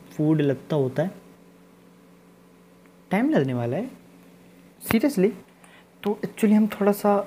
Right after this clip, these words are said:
वो कर लेते हैं फटाफट से, अ, like अपन इसको पहनेंगे,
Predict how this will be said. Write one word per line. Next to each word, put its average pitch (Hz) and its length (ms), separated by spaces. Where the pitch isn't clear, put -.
वो 160 140
कर 151 200
लेते 123 280
हैं 127 60
फटाफट - 440
से, - 200
अ, 208 40
like 127 360
अपन 175 240
इसको - 260
पहनेंगे, 123 440